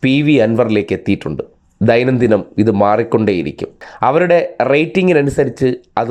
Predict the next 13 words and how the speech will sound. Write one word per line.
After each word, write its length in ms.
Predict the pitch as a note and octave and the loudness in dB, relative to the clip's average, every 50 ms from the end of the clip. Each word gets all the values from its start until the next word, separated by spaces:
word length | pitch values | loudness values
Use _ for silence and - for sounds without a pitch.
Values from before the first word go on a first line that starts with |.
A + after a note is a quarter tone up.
| A#2+ | 2
ഒഴുകിപ്പൊയ്ക്കൊണ്ടിരിക്കും. 1040 | A#2+ A#2+ A#2 A#2+ C3 C3+ C3 - - A#2 A2+ - A#2+ A2 G#2+ F2 F2 F2+ E2+ - - - - - _ _ _ _ _ | 2 2 2 2 0 -2 -2 -2 -4 -4 0 2 2 2 2 0 -2 -2 -4 -6 -10 -10 -12 -18 _ _ _ _ _
പക്ഷേ 280 | - D#3 D3+ - F#3 F3+ E3+ D#3+ - - - _ - | -6 -6 -2 -2 0 0 0 -2 -6 -10 -8 _ -4
അത് 100 | C3+ D3+ F3+ F3 - | -2 -2 -2 -2 -2
കണ്ടു 220 | D3 C#3 F3 F#3 G3+ | -4 -2 -2 0 0
കഴിഞ്ഞതിന് 400 | F#3 D3+ B2 A2 G2+ G2 G2 G#2 - | 2 2 0 0 -2 -2 -4 -4 -6
ശേഷം, 220 | F#2 F2 - - - - _ _ _ - - _ | -8 -8 -8 -12 -14 -16 _ _ _ -20 -10 _
അവരുടെ 400 | - B2 C3+ D3+ F3 F3+ E3+ F3 D#3+ C#3 C3 | -4 -2 0 0 0 0 2 0 0 0 0
ദുരവസ്ഥ 420 | C#3+ D3+ E3+ F3+ F#3 F#3 F#3 - F3 C#3+ | 2 2 2 2 2 0 0 -2 -2 -2
മനസ്സിലാക്കിയതിന് 600 | C3+ C3 C#3+ - - D#3+ D3 C#3 - C3 A#2 C3+ - - | 0 -2 -2 0 0 0 0 0 -2 -2 -2 -2 -2 -4
ശേഷം 260 | F#2+ - - - - - _ _ - - - _ _ - | -4 -4 -6 -10 -10 -10 _ _ -20 -20 -20 _ _ 2
ഒരു 160 | C3+ C#3 C#3 - - | 2 2 2 0 -2
സർക്കാർ 360 | C#3 C3+ - - G3 F#3 F#3 F3 - | -4 -4 -2 -2 0 0 0 -2 -4
സംവിധാനം 500 | E3 D3 D3+ D3+ C#3 C#3 C#3+ C#3 C3+ A#2+ | -4 -2 -2 -2 -2 -2 -2 -2 -2 -4